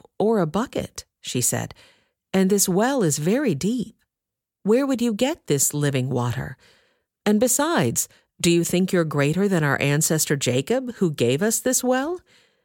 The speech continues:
How can you offer better water than he and his sons and his animals enjoyed?" Jesus replied, "Anyone who drinks this water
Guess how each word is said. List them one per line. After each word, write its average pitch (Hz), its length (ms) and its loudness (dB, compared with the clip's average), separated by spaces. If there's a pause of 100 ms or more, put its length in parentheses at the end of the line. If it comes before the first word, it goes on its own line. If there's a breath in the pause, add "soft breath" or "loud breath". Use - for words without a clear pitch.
(100)
How 277 180 0
can 349 200 0
you 311 240 0
offer 185 380 0
better 156 460 0
water 156 440 0
than 139 220 0
he 247 420 -2
and 135 140 0
his 156 260 2
sons 208 460 0
and 151 140 2
his 180 160 2
animals 226 500 0
enjoyed?" 123 580 -4 (1000)
Jesus 262 420 0
replied, 151 500 0 (460 soft breath)
"Anyone 294 400 2
who 226 160 4
drinks 180 400 0
this 151 260 0
water 139 460 -2